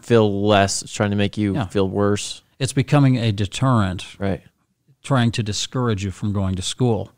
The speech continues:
Speaker 1: Right.
Speaker 2: And if it can keep you from going to school, then what's it trying to accomplish for you?
Speaker 1: Nothing. I mean,
Speaker 2: Not true, though, because when we were talking about when you were five,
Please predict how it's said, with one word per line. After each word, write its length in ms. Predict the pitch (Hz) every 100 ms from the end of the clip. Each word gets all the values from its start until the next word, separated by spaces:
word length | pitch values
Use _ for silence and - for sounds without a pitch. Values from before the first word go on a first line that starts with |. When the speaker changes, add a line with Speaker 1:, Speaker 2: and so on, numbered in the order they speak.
| _
Speaker 1:
Right. 200 | 104 - -
Speaker 2:
And 120 | 127 120
if 120 | 127
it 80 | 127
can 160 | 123
keep 300 | 104 147 139
you 60 | 139
from 220 | - 123
going 240 | 117 113 104
to 80 |
school, 400 | 98 - 151 110
then 180 | 98 101
what's 200 | 104 107
it 80 | -
trying 260 | - 110 98
to 100 | 92
accomplish 520 | - 123 127 - -
for 280 | - 135 131
you? 180 | 104 - _ _ _ _ _ _ _ _ _ _ _ _ _ _ _ _ _ _ _ _ _ _ _ _ _ -
Speaker 1:
Nothing. 500 | 107 127 - 101 120 - _ _ _ _ _ -
I 60 |
mean, 280 | 107 196 95 - _ _ _ _
Speaker 2:
Not 220 | 139 131
true, 240 | - 165 180
though, 260 | 104 90 90 _ _ _ _
because 400 | 131 - 131 113
when 260 | - 127 123
we 100 | 123
were 120 | 127
talking 320 | - 117 113
about 200 | 113 113
when 120 | 107 117
you 100 | 104
were 80 |
five, 640 | 98 - 135 123 95 92